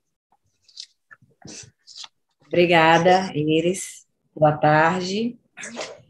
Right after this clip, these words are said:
a todos. Com muita alegria e certa lisonja, é que inauguramos os trabalhos da Escola de Contas Pedreira Lapa para o ano de dois mil e vinte e dois.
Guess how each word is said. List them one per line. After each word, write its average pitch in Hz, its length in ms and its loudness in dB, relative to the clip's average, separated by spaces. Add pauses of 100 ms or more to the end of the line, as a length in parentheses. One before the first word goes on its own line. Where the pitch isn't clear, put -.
a 147 120 -4
todos. 185 880 2 (460)
Com 156 160 2
muita 190 320 2
alegria 170 800 4
e 156 80 -2
certa 165 360 0
lisonja, 175 840 0 (720)
é 156 100 2
que 160 140 -2
inauguramos 185 720 6
os 175 120 -2
trabalhos 165 560 4
da 160 80 4
Escola 160 400 2
de 170 140 -4
Contas 170 520 0
Pedreira 170 440 6
Lapa 147 580 2 (500)
para 156 220 6
o 156 100 6
ano 160 240 6
de 160 120 0
dois 165 320 2
mil 156 200 2
e 165 100 2
vinte 165 260 -2
e 175 40 -6
dois. 147 600 -2